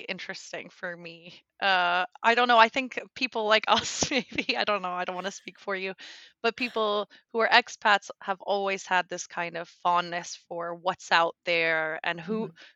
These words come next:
Speaker 1: who are these people and cultures, um, and their background. So that's always interested me, and I can't really explain why, it's just <laughs> a part of me, I
Speaker 2: It's always
Speaker 1: guess.
Speaker 2: been there.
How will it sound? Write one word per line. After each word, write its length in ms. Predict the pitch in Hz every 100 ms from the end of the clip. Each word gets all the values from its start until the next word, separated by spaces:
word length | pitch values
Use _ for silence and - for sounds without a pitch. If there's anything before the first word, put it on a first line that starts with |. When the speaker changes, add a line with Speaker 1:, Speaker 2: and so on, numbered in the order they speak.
| -
Speaker 1:
who 160 | 240 226
are 220 | 220 214
these 320 | 190 202 202
people 500 | - 220 - 196 190
and 160 | 190 202
cultures, 960 | 202 196 - 196 190 185 190 - - -
um, 460 | 180 175 175 180
and 160 | 185 185
their 120 | 185
background. 800 | 175 170 - 180 175 170 175 175 _ - _ _ _
So 540 | - 202 185 175 170 - _ 208
that's 160 | 208
always 380 | 196 190 180 -
interested 420 | 170 170 165 170
me, 140 | 165 160
and 100 | 165
I 120 | 175
can't 300 | - 214 196
really 280 | 190 175 170
explain 500 | 175 - 180 170 175
why, 440 | 185 190 190 190
it's 180 | 180 -
just 520 | - 165 - - - -
<laughs> 20 |
a 640 | 214 - 233 302 - 285 -
part 320 | - 208 -
of 180 | 214 -
me, 160 | 208 -
I 40 |
Speaker 2:
It's 80 | 202
always 240 | 156 156 165
Speaker 1:
guess. 40 |
Speaker 2:
been 180 | 170 175
there. 240 | 170 220